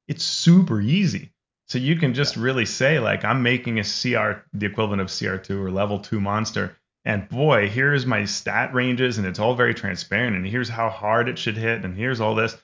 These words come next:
Speaker 1: And you come up with a monster that looks like something right out of the book. And it's not convoluted. It's very fast, very easy. And in fact, you know, one of the things that I remember with great,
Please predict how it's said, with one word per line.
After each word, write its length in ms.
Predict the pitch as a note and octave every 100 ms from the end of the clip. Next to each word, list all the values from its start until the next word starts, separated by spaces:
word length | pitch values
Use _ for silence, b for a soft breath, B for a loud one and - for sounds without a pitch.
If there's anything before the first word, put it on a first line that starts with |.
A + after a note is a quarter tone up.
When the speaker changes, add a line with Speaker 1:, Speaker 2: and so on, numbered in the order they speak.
| _ _
Speaker 1:
And 160 | A#2+ A#2
you 60 |
come 180 | A2+ C3
up 80 | C3
with 120 | A#2
a 40 | G#2+
monster 380 | G#2 A#2+ -
that 200 | G#2+ A2
looks 380 | A2 G2 G#2 -
like 140 | G#2 G2
something 280 | G#2+ G2+
right 220 | G2 F#2+ F#2+
out 160 | F#2+
of 80 | F2+
the 60 | F2+
book. 340 | A#2 C3 - _ _ -
And 140 | A#2+
it's 200 | G#2+ G2+
not 400 | G#2+ G#2+ C3 -
convoluted. 580 | G#2 G2+ G2 G#2+ B2 F#2+
It's 140 | G2
very 420 | - G#2 C#3 C#3+ G#2
fast, 440 | - G2+ F#2+ -
very 200 | C3 A2+ G#2+
easy. 400 | F3 C3 F2+ - _ _ _ _ -
And 140 | A#2+
in 80 | A2
fact, 460 | - A2+ A2+ -
you 80 | A#2
know, 100 | G#2+
one 180 | G2+ C3
of 80 | C#3+
the 20 |
things 180 | A#2+ G#2+
that 100 | A2
I 40 |
remember 680 | G2 G#2 B2+ A2+ G#2+ G2 - _ _ -
with 380 | A#2 A2 - A2+
great, 640 | G#2+ G#2 D3 F3+ E3+